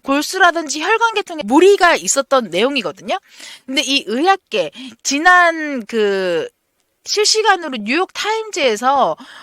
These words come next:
어, 외신에 따르면은 브레인 브릿지, 이 사지마비 등 질병이나 장애를 가진 환자의 머리를 뇌사 상태인 기증자의 몸에 그대로 이식하는 기술을 개발했다라고 그래픽으로 구성한 영상을 공개를 했습니다.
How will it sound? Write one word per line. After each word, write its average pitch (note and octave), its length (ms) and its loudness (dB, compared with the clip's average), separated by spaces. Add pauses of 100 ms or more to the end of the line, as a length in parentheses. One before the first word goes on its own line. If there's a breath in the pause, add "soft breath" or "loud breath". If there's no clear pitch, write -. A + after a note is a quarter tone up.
(140)
어, F#3+ 300 0
외신에 D4 480 -2
따르면은 D#4+ 580 0
브레인 F4+ 560 -2
브릿지, B3 640 -8 (280 loud breath)
이 A#3+ 140 -6
사지마비 C#4+ 800 0
등 B3 280 -6
질병이나 C4 680 -2
장애를 D4 460 -4
가진 C#4+ 300 -2
환자의 C#4+ 480 0
머리를 A3 480 0 (300 loud breath)
뇌사 C4 360 2
상태인 F4 540 -2
기증자의 C#4+ 680 0
몸에 G#3+ 320 -2
그대로 F4 540 0
이식하는 B3+ 440 -6
기술을 A#3 320 -8
개발했다라고 A3+ 1000 0
그래픽으로 C#4+ 560 -2
구성한 A#3 420 -2
영상을 G#3 320 -4
공개를 G3 400 -6
했습니다. G#3+ 540 -6